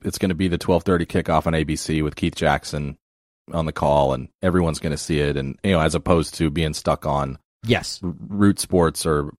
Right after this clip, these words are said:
Speaker 1: uh, Fox Sports Northwest or whatever it was back then. But, like, with streaming, I mean, is-, isn't everything national now? Can't everybody if you're willing to pay whatever you need to pay to get it, can't everybody everywhere get the, the chan-, but then that's the debate, right? Like,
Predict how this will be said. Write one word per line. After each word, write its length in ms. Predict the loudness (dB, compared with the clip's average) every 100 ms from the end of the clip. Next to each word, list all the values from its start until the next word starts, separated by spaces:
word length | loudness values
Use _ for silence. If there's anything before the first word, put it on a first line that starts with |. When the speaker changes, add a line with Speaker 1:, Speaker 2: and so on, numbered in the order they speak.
| _ -14 -8
Speaker 1:
uh, 140 | -8
Fox 300 | 0 0 0
Sports 280 | -2 -2 0
Northwest 480 | -2 2 2 2 2
or 60 |
whatever 260 | 0 0 -2
it 80 | -2
was 180 | -2 -2
back 220 | -4 -4
then. 200 | -4 0
But, 120 | 2
like, 180 | 4 4
with 120 | 0
streaming, 600 | 4 4 4 4 2 -4 _
I 40 | 0
mean, 100 | 2
is-, 120 | 2
isn't 220 | 2 4
everything 360 | 4 4 4 4
national 400 | 2 0 0 2
now? 300 | 2 0 -4
Can't 200 | 0 2
everybody 640 | 4 4 4 4 4 2 -4 _ _ _ _ _ _ -2
if 120 | 4
you're 80 | 8
willing 220 | 10 8
to 60 |
pay 520 | 6 6 6 4 2 -4 _
whatever 360 | 0 2 4 4
you 80 | 2
need 140 | 0
to 80 | 2
pay 200 | 4 4
to 60 |
get 220 | 4 6 6
it, 100 | 4
can't 220 | 2 2
everybody 480 | 4 4 4 4 4
everywhere 360 | 4 4 4
get 300 | 4 2 0
the, 240 | -2 -2 -2 _ _ _ _ _ _ _ -8
the 80 |
chan-, 240 | -2 2 4
but 120 | 6
then 120 | 8
that's 220 | 8 4
the 100 | 4
debate, 320 | 2 4 4 4
right? 160 | 4
Like, 240 | 4 0